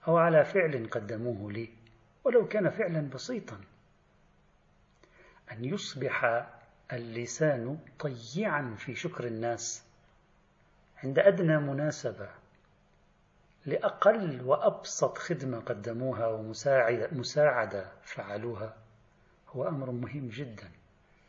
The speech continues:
يزيد المحبة بين الطرفين، يعمق أواصر العلاقة بين الناس. ليس هذا فقط، بل الشكر قوة جذب. الإنسان الذي يشكر الناس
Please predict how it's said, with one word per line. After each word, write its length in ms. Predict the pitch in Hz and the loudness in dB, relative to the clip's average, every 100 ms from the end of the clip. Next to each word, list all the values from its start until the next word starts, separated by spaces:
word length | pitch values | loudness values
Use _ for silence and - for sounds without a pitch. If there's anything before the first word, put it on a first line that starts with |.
| _ _ _ _ _ _ _ _ _ | _ _ _ _ _ _ _ _ _
يزيد 840 | 123 123 135 139 202 214 180 143 117 - - - _ _ _ - | 2 4 6 4 0 0 -2 -4 -6 -12 -20 -20 _ _ _ -14
المحبة 680 | 110 113 - 131 110 - 107 | -10 -6 -2 -2 -2 -6 -6
بين 200 | 110 107 | -6 -8
الطرفين، 720 | 104 107 104 - 117 104 95 - _ _ - _ 135 | -10 -8 -6 -6 -8 -10 -12 -20 _ _ -20 _ -4
يعمق 720 | 139 156 180 196 160 - - | 4 4 6 4 2 2 2
أواصر 440 | 120 123 123 127 | 4 2 0 -6
العلاقة 520 | 113 107 113 110 - | -6 -4 -4 -4 -6
بين 300 | 101 104 104 | -6 -6 -6
الناس. 640 | 104 101 107 98 - - - _ _ _ _ _ _ - | -6 -4 -6 -8 -12 -16 -20 _ _ _ _ _ _ -4
ليس 200 | 214 202 | -2 -2
هذا 260 | 165 135 | 0 -2
فقط، 480 | 117 - - - - - _ _ _ _ - _ | -4 -4 -6 -10 -18 -20 _ _ _ _ -20 _
بل 120 | 120 | -10
الشكر 420 | 120 - 202 - 151 | -8 -6 -6 -4 -6
قوة 360 | - 190 143 131 | -2 0 0 -2
جذب. 460 | 120 147 110 - - - | 2 2 2 -8 -14 -12
الإنسان 640 | 110 - 123 - 160 135 | -8 -8 -6 -2 -2 -2
الذي 260 | 113 110 127 | -6 -6 -4
يشكر 400 | 156 - 131 113 | -4 -4 -4 -2
الناس 520 | 110 131 135 - | -4 -4 -4 -8